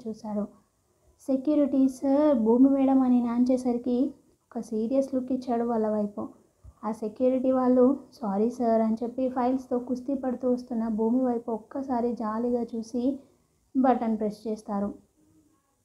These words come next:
భూమి లిఫ్ట్ దగ్గరికి వెళ్ళేసరికి లిఫ్ట్ డోర్స్ క్లోజ్ అయిపోవడంతో, "హే, హే" అంటూ భూమి లిఫ్ట్ని ఏడుపు మొహంతో చూసి మళ్ళీ లిఫ్ట్ కిందకు వచ్చే వరకు అక్కడే వెయిట్ చేసి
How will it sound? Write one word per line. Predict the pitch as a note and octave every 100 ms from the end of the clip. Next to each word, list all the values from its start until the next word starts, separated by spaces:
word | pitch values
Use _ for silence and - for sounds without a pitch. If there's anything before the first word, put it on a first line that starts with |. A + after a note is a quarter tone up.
| _ _ _ _ _ -
భూమి | A#3+ D#4 E4 D#4
లిఫ్ట్ | B3+ G3 -
దగ్గరికి | C4+ D4 D4 C#4
వెళ్ళేసరికి | C4 C4 C4 B3+ C4+
లిఫ్ట్ | C4+ C4+ C4+ D4 B3
డోర్స్ | C4 C4+ C4 _
క్లోజ్ | - A#3 A#3+
అయిపోవడంతో, | B3+ B3 B3 A#3 A3+ C4 B3+
"హే, | C#4+ D4+ D#4+
హే" | D4+ D#4
అంటూ | D4 C4+ C4+ C4+
భూమి | A#3+ A#3+ C4 B3
లిఫ్ట్ని | A3+ A3 - B3+ B3+ D#4 - _ _ _ -
ఏడుపు | C#4 C#4+ D4
మొహంతో | D4 C4+ C#4 C4+ C4+
చూసి | C4+ C4 - B3
మళ్ళీ | A3 G3+ G3+ A#3+ D4
లిఫ్ట్ | D4+ D4 D4
కిందకు | C#4+ C4+ C4 B3+
వచ్చే | B3+ C4+
వరకు | B3 A#3+ C4
అక్కడే | A#3+ A#3+ B3+ C4
వెయిట్ | B3 A#3+ A#3+
చేసి | B3 A#3 B3+ B3+ C4+